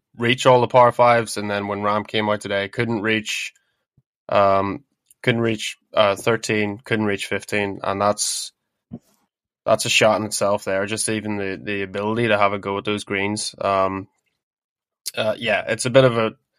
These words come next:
in my opinion, it's a bit of a crowning, especially with the, the, the non-penalty thrown on top of it.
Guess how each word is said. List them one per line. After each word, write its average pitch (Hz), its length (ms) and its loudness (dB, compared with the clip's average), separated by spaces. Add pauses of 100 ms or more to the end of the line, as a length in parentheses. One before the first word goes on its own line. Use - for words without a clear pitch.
(760)
in 117 100 -2
my 127 140 8
opinion, 147 340 6
it's 135 140 2
a - 20 -2
bit 123 120 6
of 113 100 -2
a 117 40 -10
crowning, 123 420 6
especially 123 500 4
with 120 300 -2
the, 113 400 0
the, 107 180 -4 (680)
the 113 80 0
non-penalty 117 1120 2 (160)
thrown 113 260 -2
on 113 120 2
top 110 240 4
of 117 140 -8
it. 123 140 2